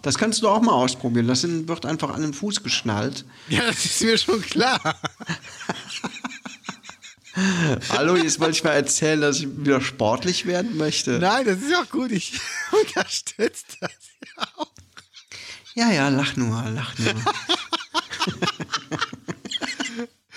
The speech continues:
Speaker 2: Geil, es fängt jeder von euch nur ein, so ein Teil am Fuß und ihr rollert damit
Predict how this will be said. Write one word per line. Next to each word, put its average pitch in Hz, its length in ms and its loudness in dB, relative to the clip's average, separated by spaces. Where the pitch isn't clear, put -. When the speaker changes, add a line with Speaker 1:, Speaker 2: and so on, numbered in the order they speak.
Speaker 2:
Geil, 214 320 2
es 277 80 -4
fängt 302 160 2
jeder 226 220 2
von 226 160 -4
euch 226 240 -2
nur 202 180 -4
ein, 240 220 0
so 190 80 -2
ein 180 100 -2
Teil 214 300 0
am 165 180 0
Fuß 170 320 -4
und 185 140 -4
ihr 160 100 4
rollert 175 420 2
damit 175 260 0